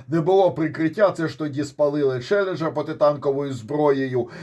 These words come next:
і откатились, каже, на юг, це у них називається,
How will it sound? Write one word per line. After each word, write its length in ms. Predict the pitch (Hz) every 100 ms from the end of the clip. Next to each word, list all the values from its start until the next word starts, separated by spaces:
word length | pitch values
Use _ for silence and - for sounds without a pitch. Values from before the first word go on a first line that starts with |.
| 143
і 140 | 185 208
откатились, 680 | - 175 165 202 175 160
каже, 340 | - 160 156 147
на 140 | 151
юг, 380 | 156 170 139 -
це 80 | 135
у 100 | 131
них 200 | 127 131
називається, 840 | 131 123 143 175 165 147 - 147